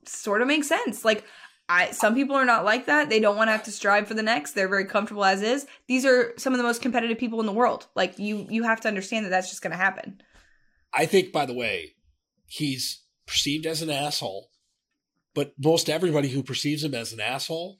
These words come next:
Speaker 2: will also say they, like, L S U's floor just went way the hell up.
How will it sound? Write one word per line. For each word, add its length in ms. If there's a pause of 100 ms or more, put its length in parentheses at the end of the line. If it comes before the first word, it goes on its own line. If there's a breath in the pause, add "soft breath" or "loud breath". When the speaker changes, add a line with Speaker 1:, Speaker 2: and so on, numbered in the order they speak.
Speaker 2:
will 120
also 340
say 500 (840)
they, 340 (100)
like, 200
L 140
S 140
U's 100
floor 280
just 260
went 280
way 200
the 100
hell 240
up. 200